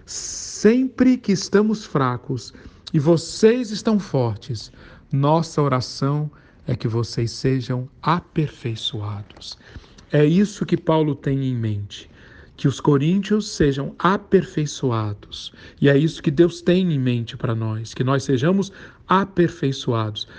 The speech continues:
Aperfeiçoado significa tudo em nós aflorando, tudo em nós frutificando,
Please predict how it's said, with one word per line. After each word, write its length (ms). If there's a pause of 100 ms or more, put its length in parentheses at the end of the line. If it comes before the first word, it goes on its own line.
(180)
Aperfeiçoado 1040
significa 720 (400)
tudo 520
em 100
nós 500
aflorando, 920 (320)
tudo 340
em 80
nós 320
frutificando, 1040